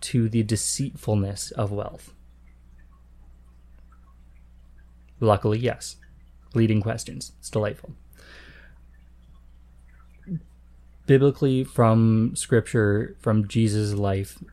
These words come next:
there's a practice called simplicity. Think back to that Luke twelve verse. Okay, there's many layers to it, but on its surface, one, stop being greedy.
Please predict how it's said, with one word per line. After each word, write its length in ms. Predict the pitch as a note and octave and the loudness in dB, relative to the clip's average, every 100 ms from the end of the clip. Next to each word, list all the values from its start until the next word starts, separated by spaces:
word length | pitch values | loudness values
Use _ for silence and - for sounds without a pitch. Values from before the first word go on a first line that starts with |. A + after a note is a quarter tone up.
| - - | -20 -4
there's 160 | A2+ G#2 | -2 -2
a 40 | |
practice 520 | - B2+ A2 - A2+ - | -2 -2 -2 0 -2 -2
called 400 | - G#2 G#2 G2 | -4 -2 -4 -6
simplicity. 920 | - - G2 - G#2 G2 - - - - - - - - - - - - | -6 -2 -2 -2 -6 -6 -10 -12 -14 -18 -20 -20 -20 -20 -20 -20 -20 -20
Think 240 | - C3 B2 | 0 0 4
back 220 | B2+ B2 | 0 0
to 100 | - | 0
that 220 | A#2+ A#2+ | 2 2
Luke 220 | B2 A2 - | 2 0 0
twelve 320 | - G#2 G2+ | 0 0 -2
verse. 400 | - - - - - - - - - | -4 -6 -8 -14 -18 -20 -20 -20 -12
Okay, 160 | - A2 | -4 0
there's 220 | A#2+ B2+ | 2 4
many 400 | B2+ C3+ C3+ C#3 | 6 6 6 6
layers 360 | B2+ A2 G#2+ - | 6 6 4 0
to 140 | - | 2
it, 180 | G#2 A#2 - | 2 2 -4
but 120 | A2+ | -2
on 140 | G#2+ A#2 | 0 0
its 160 | A#2 | -2
surface, 560 | - G#2 - A2+ - - - - - - - - - - | 0 0 0 -4 -4 -12 -20 -20 -20 -20 -20 -20 -20 -6
one, 420 | A2 G#2 G2 B2+ - - - - - | 0 2 4 0 -2 -14 -20 -20 -10
stop 400 | - A2 G#2 - | -2 0 0 0
being 220 | A2 G#2+ | 2 2
greedy. 440 | G#2 G2+ - D3+ | 0 -4 -8 -14